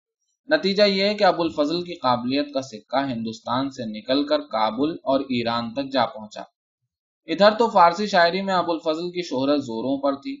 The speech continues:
اور ادھر ایران میں مشہور شاعر انوری کی شاعری دھوم پر تھی۔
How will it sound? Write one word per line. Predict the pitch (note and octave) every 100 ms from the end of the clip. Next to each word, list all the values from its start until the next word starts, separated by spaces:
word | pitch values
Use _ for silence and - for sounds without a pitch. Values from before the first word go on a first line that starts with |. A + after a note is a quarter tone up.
| _ _ _
اور | D3 E3+
ادھر | F3+ F#3 G3
ایران | D#3 D3 C3+ C#3 F3 D#3+
میں | D#3+
مشہور | C#3 B2+ E3 F3
شاعر | C#3 B2+ C3+ -
انوری | A#2+ C3 C#3+ F3+
کی | F3
شاعری | E3+ A#2 A2+ B2 C#3+
دھوم | C3+ C#3 B2+
پر | A#2 G#2+
تھی۔ | - G#2+